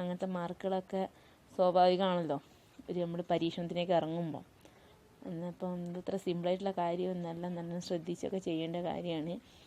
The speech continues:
മണികളൊന്നും തൊയ്ഞ്ഞു പോവരുത്, പിടിച്ച് വലിച്ചൊന്നും എടുത്തുകൂടാ. അപ്പം അതൊക്കെ എല്ലാവർക്കും അറിയുന്ന കാര്യങ്ങൾ തന്നെയാണ്. ഞാൻ വെറുതെ ഒന്ന് പറഞ്ഞതേ ഉള്ളൂ. നമ്മുടെ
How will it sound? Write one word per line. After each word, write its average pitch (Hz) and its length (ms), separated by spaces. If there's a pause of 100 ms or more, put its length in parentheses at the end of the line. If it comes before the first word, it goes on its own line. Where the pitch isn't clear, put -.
(380)
മണികളൊന്നും 180 540
തൊയ്ഞ്ഞു 170 380
പോവരുത്, 165 560 (760)
പിടിച്ച് 170 340
വലിച്ചൊന്നും 175 460 (100)
എടുത്തുകൂടാ. 160 500 (840)
അപ്പം 175 220 (220)
അതൊക്കെ 160 400
എല്ലാവർക്കും 208 400
അറിയുന്ന 233 260 (100)
കാര്യങ്ങൾ 262 360
തന്നെയാണ്. 233 320 (140)
ഞാൻ 190 120 (100)
വെറുതെ 196 320
ഒന്ന് 208 140 (140)
പറഞ്ഞതേ 175 420 (120)
ഉള്ളൂ. 175 200 (1160)
നമ്മുടെ 196 320